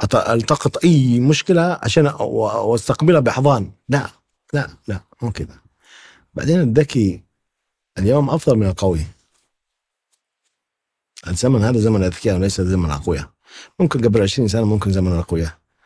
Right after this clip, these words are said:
اللي عنده القوة وعنده النفوذ وعنده كثير من السلطة، أيا كانت، يعني في الإعلام، هو اللي يكسب. لكن الزمن هذا زمن الأذكياء. حتى في إدارة المعركة الإعلامية لازم أن تكون ذكي أكثر من أنك تكون قوي.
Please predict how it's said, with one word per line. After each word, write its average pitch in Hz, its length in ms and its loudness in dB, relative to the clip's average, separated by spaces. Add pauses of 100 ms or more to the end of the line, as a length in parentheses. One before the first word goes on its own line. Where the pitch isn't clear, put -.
(760)
اللي 90 120 -2
عنده 90 220 0
القوة 85 540 -2
وعنده 80 320 -4
النفوذ 85 600 -2
وعنده 82 680 -2 (120)
كثير 92 280 -2
من 82 420 -2 (100)
السلطة، 90 760 -6 (140)
أيا 113 140 0
كانت، 78 360 -6 (880)
يعني 62 220 -8
في 73 100 -12
الإعلام، 76 460 -2 (1700)
هو 120 180 0
اللي 92 120 2
يكسب. - 300 -6 (920)
لكن 90 360 -2
الزمن 107 340 2
هذا 131 140 2
زمن 98 200 0
الأذكياء. 85 480 -4 (1080)
حتى 147 360 -2
في 110 120 2
إدارة 104 340 2
المعركة 117 460 0
الإعلامية 95 420 0
لازم 151 260 0
أن 113 80 0
تكون 120 220 0
ذكي 104 280 0
أكثر 131 180 -2
من 113 140 2
أنك 98 80 0
تكون 107 240 -2
قوي. 85 320 -2